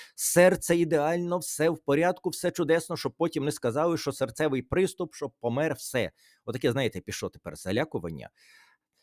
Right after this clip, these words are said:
для всіх, мовляв: «Ой, Ігорю Валерійовичу, є загроза його життю,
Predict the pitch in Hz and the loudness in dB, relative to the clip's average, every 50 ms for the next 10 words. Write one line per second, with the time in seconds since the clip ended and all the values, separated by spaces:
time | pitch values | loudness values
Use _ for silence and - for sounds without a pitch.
0 | _ _ - 95 98 101 92 80 - - - 151 170 170 - - - _ _ _ | _ _ -6 -4 -2 -2 -2 -4 -4 -2 0 0 0 0 -2 -6 -14 _ _ _
1 | _ - 107 104 110 110 104 - - 104 117 127 101 - - _ _ _ _ - | _ -6 -4 -2 0 0 -2 -2 -2 -2 -2 -2 -4 -6 -10 _ _ _ _ -4
2 | 113 104 104 110 101 95 98 107 123 127 120 95 87 85 - - - 85 - - | -4 -2 -2 -2 -2 -2 0 0 0 0 -2 -2 -4 -6 -8 -10 -14 -16 -16 -20
3 | - - _ - 104 92 113 135 135 - 135 113 104 117 143 139 123 131 123 123 | -20 -18 _ -12 -6 0 0 2 2 2 0 0 2 2 2 2 2 2 0 0
4 | 110 120 120 - 131 127 - - - 143 151 131 95 | 0 0 0 -2 -2 -6 -6 -4 -2 0 0 -2 -2